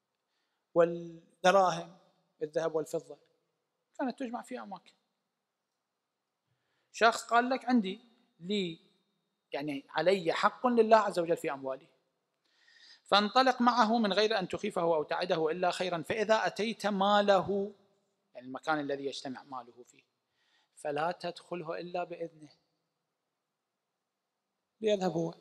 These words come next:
لعله يريد أن يجعل أمورًا أشياء لا يريد أن يزكيها، له لا.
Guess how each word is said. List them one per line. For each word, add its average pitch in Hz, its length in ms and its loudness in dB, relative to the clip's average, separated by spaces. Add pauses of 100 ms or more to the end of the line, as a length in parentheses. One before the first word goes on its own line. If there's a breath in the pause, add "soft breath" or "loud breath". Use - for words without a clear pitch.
(1120)
لعله 160 520 2
يريد 156 360 0
أن 147 260 -6 (1400)
يجعل 139 560 2
أمورًا 147 600 4
أشياء 151 600 0
لا 220 120 10
يريد 170 280 6
أن 160 100 -4
يزكيها، 156 580 -4 (440)
له 185 180 -10
لا. - 80 -20